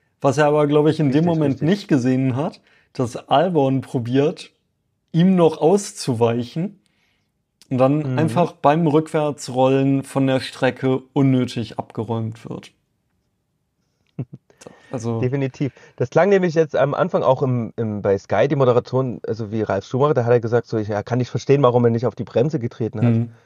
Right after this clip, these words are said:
Speaker 2: äh, ist. Und, und ich sitz, ich saß, saß, saß da und dachte mir so, „Na, willst du auf der Ideallinie parken, während da drei Leute um die Ecke kommen?“ Also ich nicht.
Speaker 1: Ja.
Speaker 2: Also ich hätte auch rollen lassen. Ich würde so schnell, mein Ziel wäre, von der Ideallinie wegzukommen, so schnell es geht.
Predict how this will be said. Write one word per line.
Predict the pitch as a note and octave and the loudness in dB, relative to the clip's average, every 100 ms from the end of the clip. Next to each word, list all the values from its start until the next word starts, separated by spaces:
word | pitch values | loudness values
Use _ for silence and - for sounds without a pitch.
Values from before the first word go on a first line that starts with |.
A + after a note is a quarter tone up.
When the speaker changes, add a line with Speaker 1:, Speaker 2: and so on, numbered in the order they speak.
| _ | _
Speaker 2:
äh, | - A2+ | 0 0
ist. | C3 _ _ _ _ _ _ _ | 0 _ _ _ _ _ _ _
Und, | E3 D3+ | 2 2
und | C#3 C3+ | 2 0
ich | C3 | -2
sitz, | - B2+ - - | -4 -8 -10 -8
ich | A#2 A2+ | -6 0
saß, | A#2 | 0
saß, | - G2+ | 0 -2
saß | G#2 G#2 - | -2 -4 0
da | G#2 C3 | 2 2
und | |
dachte | A2 G#2+ - | 0 -4 -6
mir | G#2+ G#2 | -4 -4
so, | A2+ - _ _ | -4 -8 _ _
„Na, | A#2+ A2+ | -6 -4
willst | G#2+ _ | -6 _
du | B2 E3+ | 0 2
auf | F#3 | 2
der | C#3 | 0
Ideallinie | B2 A2 A#2+ E3+ A3 G#3+ | -2 -2 -2 -2 0 -2
parken, | - F#3+ G3 E3+ | 2 2 2 2
während | D3+ C#3+ | 2 2
da | C3 | 0
drei | B2 A2+ | 2 0
Leute | G#2 D3 G#3 | 0 0 -2
um | |
die | A3 | -2
Ecke | - G#3+ G3+ | -8 -8 -6
kommen?“ | A#3+ C#4 - _ _ _ | -6 -6 -14 _ _ _
Also | - G#2+ | -10 -8
ich | E2 D#4 | -8 -4
nicht. | D#4+ | -2
Speaker 1:
Ja. | B2 C3 - - _ _ _ _ _ _ - | 0 -2 -4 -16 _ _ _ _ _ _ -10
Speaker 2:
Also | D3+ E3 | 0 0
ich | D3+ | 2
hätte | F#3 A3+ | 2 2
auch | - | 2
rollen | G3+ F3+ F3 | 2 4 4
lassen. | D#3+ - D3 | 2 0 -6
Ich | D3 | -4
würde | D#3+ D3+ | -6 -4
so | - D3 | -2 -4
schnell, | - D3+ - - _ | -2 -4 -4 -20 _
mein | C#3+ F3 | 0 0
Ziel | - G#3+ G#3 | -2 -2 0
wäre, | C#3+ C3+ F3 | 2 2 0
von | F#3+ D3+ | -6 -4
der | C#3+ | -2
Ideallinie | A#2+ A#2 A#2 C3+ F3 D#3 | -4 -4 -2 -2 -4 -4
wegzukommen, | C3 - - E3 C#3+ | -6 -8 -8 -6 -6
so | |
schnell | A#2+ A2+ A#2+ | -8 -8 -8
es | - | -12
geht. | - | -18